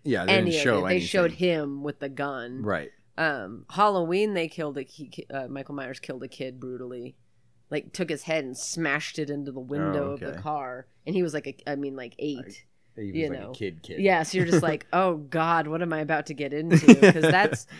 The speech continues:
Speaker 2: again, you just don't. I mean, e-, like, movies
Speaker 1: Yeah,
Speaker 2: like
Speaker 1: kids
Speaker 2: Child's Play and stuff, the kid always lives,
Speaker 1: Yeah,
Speaker 2: no matter
Speaker 1: kids,
Speaker 2: what.
Speaker 1: kids are, kids are generally off
Speaker 2: And, like,
Speaker 1: limits.
Speaker 2: Pet Sematary, they
Speaker 1: Yeah.
Speaker 2: started out by killing a kid, but he got hit by a car.
Speaker 1: Right.
Speaker 2: And then he was, like, a zom-,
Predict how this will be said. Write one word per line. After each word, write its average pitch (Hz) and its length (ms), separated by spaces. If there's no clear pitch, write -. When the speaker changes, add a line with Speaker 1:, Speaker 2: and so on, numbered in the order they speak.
Speaker 2:
again, 220 320
you 208 100
just 180 220
don't. 180 260
I 165 80
mean, 196 140
e-, 185 200
like, 190 160
movies 196 240
Speaker 1:
Yeah, 233 80
Speaker 2:
like - 80
Speaker 1:
kids - 100
Speaker 2:
Child's 196 320
Play 180 220
and 160 80
stuff, - 220
the 175 80
kid 196 200
always 160 240
lives, 151 320
Speaker 1:
Yeah, 92 240
Speaker 2:
no 156 80
matter 156 240
Speaker 1:
kids, 139 60
Speaker 2:
what. 156 200
Speaker 1:
kids 123 260
are, 120 240
kids 143 180
are 127 60
generally 117 500
off 95 400
Speaker 2:
And, 208 140
like, 226 100
Speaker 1:
limits. 175 140
Speaker 2:
Pet 277 120
Sematary, 160 1120
they 165 100
Speaker 1:
Yeah. 113 200
Speaker 2:
started 190 340
out 214 240
by 175 100
killing 165 340
a 151 60
kid, 156 180
but 160 80
he 185 80
got 190 160
hit 190 140
by 165 120
a 98 80
car. 151 760
Speaker 1:
Right. 120 440
Speaker 2:
And 180 120
then 180 80
he 185 60
was, 175 100
like, 175 140
a 147 100
zom-, 151 340